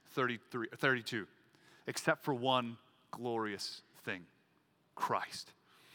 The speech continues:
So now as we go through this text, he-, here's the lens I believe we need to have as we read and go through it. Despite our great sin against a holy God,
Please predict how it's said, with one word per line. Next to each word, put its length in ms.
So 360
now 300
as 120
we 60
go 200
through 160
this 180
text, 300
he-, 120
here's 260
the 100
lens 320
I 80
believe 280
we 80
need 120
to 60
have 300
as 160
we 300
read 240
and 180
go 160
through 280
it. 120
Despite 760
our 200
great 440
sin 380
against 380
a 40
holy 560
God, 360